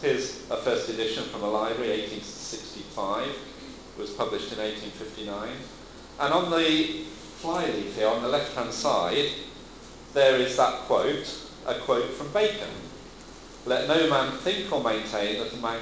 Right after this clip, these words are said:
can search too far or be too well studied in the book of God's word, the Bible, or in the book of God's works," in other words, from nature. "Let men endeavour an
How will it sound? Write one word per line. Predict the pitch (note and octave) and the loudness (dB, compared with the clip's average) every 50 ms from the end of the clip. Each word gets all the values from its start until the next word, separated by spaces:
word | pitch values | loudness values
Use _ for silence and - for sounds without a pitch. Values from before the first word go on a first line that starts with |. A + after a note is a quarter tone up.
| - | -6
can | - A#2+ A2+ - | -8 -10 -10 -6
search | - - A2+ G#2 - - - - | 0 2 2 2 2 0 -4 -6
too | G3+ G#3+ G#3 | -4 -4 -4
far | - - A#2 G2+ F#2+ G2 | -2 2 4 4 4 4
or | G2 G2 F#2+ | 4 2 0
be | - - - | -2 -4 -4
too | - - A3+ G#3+ F3+ | -4 -4 -2 0 2
well | C3 G2+ F#2+ - | 2 2 2 2
studied | - - G#2 F#2 - G#2 G#2+ G#2 | -2 -2 -2 -2 -2 -2 -2 0
in | A2 G#2+ | 0 0
the | G#2+ G2+ | 0 -2
book | - - G3 F#3+ G3+ | 2 2 2 2 2
of | F3+ - - | 0 -2 -2
God's | - F#2+ F2+ F2+ - F#2+ | -2 -2 -2 -2 -4 -4
word, | G2 G#2 B2 C#3+ F3+ A#3 B3+ B3+ - - - - - - - - - - | 0 2 4 4 4 4 2 0 -4 -6 -10 -12 -14 -16 -16 -16 -14 -12
the | - G2 | -12 -4
Bible, | - A2 A2+ B2 B2+ B2+ C#3+ D3 D3 D3 - - - - - - - - - - | 2 4 4 4 4 4 4 4 4 2 0 -6 -12 -14 -14 -16 -16 -16 -8 -2
or | - A#2+ A#2+ | 0 2 2
in | A#2+ | 2
the | B2 A#2+ | 2 0
book | A#2+ C#3+ - - | 0 0 0 0
of | C3+ - - - | -4 -6 -2 0
God's | B2+ A#2+ A#2+ - - A2+ | 0 0 0 -2 -4 -2
works," | A2+ B2 B2 G2 F2 - - - - - - G#2+ F#2+ | 2 4 6 6 4 4 0 -4 -6 -8 -8 -8 -6
in | G2 | -6
other | G2+ G2 G2 | -6 -4 -2
words, | G2 F#2+ F#2+ F#2 - - - - - | -2 -2 -2 -4 -4 -8 -12 -12 -12
from | G#2 F#2+ G2+ | -10 -10 -8
nature. | G#2+ G2+ G2 - - - - E2+ D#2 D#2+ - - - - - - - - - - - - - - - - | -6 -6 -6 -8 -8 -8 -8 -8 -8 -10 -10 -14 -16 -16 -16 -16 -16 -16 -16 -16 -16 -16 -18 -16 -10 0
"Let | A2+ A#2+ A#2+ B2 A#2+ | 2 2 2 2 0
men | A#2 A2+ A2+ A#2 A2+ A2+ - A#2+ | 0 0 0 0 0 -2 -4 -4
endeavour | A2 G#2+ G#2+ A2+ B2 A#2 A2 G#2+ G#2 G2+ G#2 - - | -6 -6 -2 0 2 2 4 4 4 4 2 2 0
an | G#2+ G2+ | -4 -6